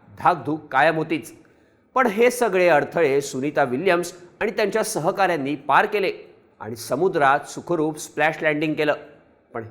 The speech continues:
हे सगळं सहजासहजी झालं असं वाटत असलं तरी यात अडथळेसुद्धा आले. ड्रॅगन फ्रीडम.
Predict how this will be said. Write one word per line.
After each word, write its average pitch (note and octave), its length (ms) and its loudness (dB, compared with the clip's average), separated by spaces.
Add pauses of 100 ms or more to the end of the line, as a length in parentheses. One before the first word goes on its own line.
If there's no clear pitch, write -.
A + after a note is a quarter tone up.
हे D3+ 160 0
सगळं C#3+ 420 0
सहजासहजी D3+ 720 -2
झालं B2 280 -2
असं G3 260 2
वाटत E3+ 320 0
असलं G#3+ 300 2 (460)
तरी B3 180 0
यात G3 180 4 (140)
अडथळेसुद्धा F#3 640 2
आले. E3+ 180 4 (300)
ड्रॅगन F3+ 360 2
फ्रीडम. F3+ 300 0